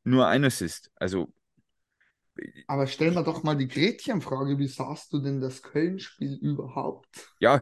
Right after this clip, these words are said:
Speaker 1: genau. So, jetzt mal kurz mal vorlesen. Ja, mal Toomi eins null, dann Best eins eins, Sängerli im Powerplay zwei eins, Mettinen im Powerplay drei eins, dann Balen in der siebenundzwanzigsten, dann Best Ende vom,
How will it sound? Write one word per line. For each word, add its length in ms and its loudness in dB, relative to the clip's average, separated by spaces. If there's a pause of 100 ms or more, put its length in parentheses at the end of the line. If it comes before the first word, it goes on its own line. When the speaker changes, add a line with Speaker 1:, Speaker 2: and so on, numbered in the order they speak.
(300)
Speaker 1:
genau. 320 6 (140)
So, 100 10
jetzt 120 6
mal 120 10 (180)
kurz 200 4
mal 100 2
vorlesen. 420 4
Ja, 140 4
mal 220 2 (100)
Toomi 440 4
eins 320 2
null, 360 4 (420)
dann 240 4
Best 340 4
eins 220 0
eins, 440 0 (120)
Sängerli 480 0
im 140 -2
Powerplay 600 4 (120)
zwei 280 2
eins, 300 0
Mettinen 480 2
im 180 -4
Powerplay 460 2
drei 260 4
eins, 280 2 (340)
dann 300 6
Balen 400 6
in 100 -4
der 120 4
siebenundzwanzigsten, 1080 -2 (520)
dann 400 4
Best 480 6
Ende 240 2
vom, 420 0